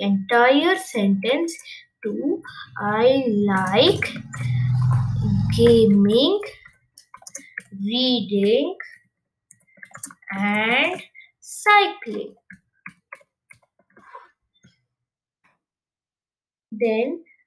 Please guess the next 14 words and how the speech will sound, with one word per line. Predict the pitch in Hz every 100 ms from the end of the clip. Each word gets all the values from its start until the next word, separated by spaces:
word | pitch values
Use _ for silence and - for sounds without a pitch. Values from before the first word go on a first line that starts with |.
| _ _ 240
I'll, | 254 349 381 415 - _ _ _ -
it | 285 302
is | 311 233
written, | 208 - 359 466 -
"You | 269 277 285
can | 311 320 320
contact | 262 247 254 339 359 359 - 220
me | 220 277 - - - 214
at | 214 - 220
mikeflint | 254 339 339 - 247 226 240 247 - 220
at | 262 214 -
gmail | 202 196 202 247 294 285
dot | 381 381 -
com." | 208 180